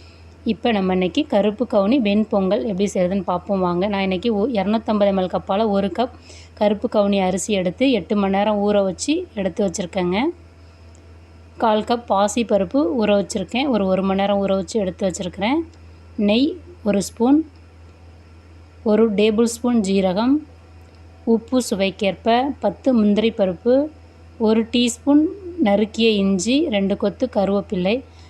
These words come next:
வாங்க, இப்ப நம்ம எப்படி கருப்பு கவுனி வெண்பொங்கல் வைக்கிறதுன்னு பார்ப்போம். நான் குக்கர்ல தான் செய்ய போறேன். அடுப்பை ஆன் பண்ணாம குக்கரை வச்சுக்கிறேன். குக்கர்ல வந்து நம்ம எட்டு மணி நேரம்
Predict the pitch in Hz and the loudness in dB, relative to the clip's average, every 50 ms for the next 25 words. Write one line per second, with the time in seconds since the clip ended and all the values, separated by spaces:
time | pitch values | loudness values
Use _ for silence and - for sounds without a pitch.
0 | - - - 208 196 208 208 220 226 226 247 262 233 - 214 208 202 196 190 190 | -20 -10 -4 0 2 2 2 2 2 2 0 0 0 0 0 0 2 2 2 0
1 | 180 185 262 262 - 214 202 208 202 - 233 - 214 208 208 220 277 320 294 220 | 0 0 -2 0 2 0 0 0 0 -4 -2 0 0 2 2 2 2 2 2 2
2 | 202 202 190 190 214 202 202 196 190 185 175 - 196 190 190 202 208 180 202 185 | 0 0 0 0 0 0 2 2 0 0 0 -2 -2 0 0 -2 -2 -2 -2 -4
3 | 175 - - 233 208 196 170 - 208 175 - 226 214 214 208 214 214 - 214 202 | -4 -4 -4 -4 -4 -4 -4 -4 -8 -2 -2 0 2 2 2 2 0 0 0 0
4 | 202 185 190 202 214 214 202 202 196 - 226 202 190 190 196 196 196 190 185 180 | -2 0 0 0 0 0 -2 -4 -2 -2 -2 -2 0 0 0 0 0 0 0 -2
5 | 185 185 208 277 330 - - - - - - - - - 220 - - 226 214 220 | 0 0 0 0 -2 -4 -8 -18 -20 -20 -20 -14 -4 -4 -2 0 2 2 4 4
6 | 208 196 - 226 - 208 190 233 311 320 262 - 202 - - 220 220 214 208 202 | 2 0 -2 -4 -2 -2 0 0 0 0 0 -2 -4 -2 0 0 2 2 2 2
7 | 220 254 247 214 202 196 220 285 359 370 - - - - - - - - - - | 2 2 0 0 0 0 0 0 -2 -2 -6 -16 -20 -20 -20 -20 -20 -10 -4 -4
8 | 208 180 - 226 220 208 202 202 202 220 247 247 233 | -2 0 2 2 2 4 4 2 2 2 2 2 2